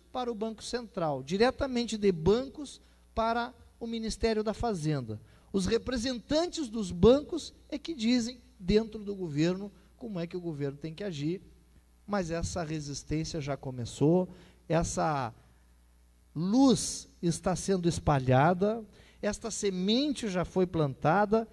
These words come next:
e cabe a nós guardarmos, fazer com que isso floresça, com que esta árvore seja, cresça e se torne uma árvore frondosa, a árvore da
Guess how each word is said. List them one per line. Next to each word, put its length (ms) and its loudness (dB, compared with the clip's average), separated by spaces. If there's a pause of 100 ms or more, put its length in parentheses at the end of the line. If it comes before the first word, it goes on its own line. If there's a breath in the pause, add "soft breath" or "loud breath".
(240 soft breath)
e 100 -10
cabe 480 -2
a 120 -2
nós 680 -2 (320 soft breath)
guardarmos, 1120 -2 (260 soft breath)
fazer 380 -2
com 180 -12
que 160 -6
isso 260 -6
floresça, 1000 4 (440 loud breath)
com 160 0
que 100 -2
esta 280 -2
árvore 680 4 (200 loud breath)
seja, 680 0 (280 soft breath)
cresça 760 4 (260 soft breath)
e 80 0
se 180 -6
torne 360 0
uma 160 -2
árvore 400 0
frondosa, 840 -4
a 80 -8
árvore 640 -4
da 260 -10